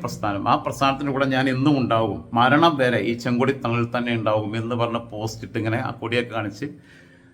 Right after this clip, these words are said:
പിന്നെ നിന്ന ആളാണ്. ഞാൻ ആലോചിച്ച് നോക്കിയാൽ എങ്ങനെയാണ് മനുഷ്യന് ഇങ്ങനെയൊക്കെ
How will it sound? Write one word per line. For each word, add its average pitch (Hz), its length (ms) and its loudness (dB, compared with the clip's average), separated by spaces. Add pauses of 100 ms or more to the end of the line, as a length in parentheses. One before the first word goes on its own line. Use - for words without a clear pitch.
(240)
പിന്നെ 107 220 0 (320)
നിന്ന 131 200 4 (260)
ആളാണ്. 147 340 6 (100)
ഞാൻ 151 140 4 (220)
ആലോചിച്ച് 156 440 4
നോക്കിയാൽ 143 240 2 (120)
എങ്ങനെയാണ് 147 680 6 (160)
മനുഷ്യന് 127 420 2
ഇങ്ങനെയൊക്കെ 131 340 2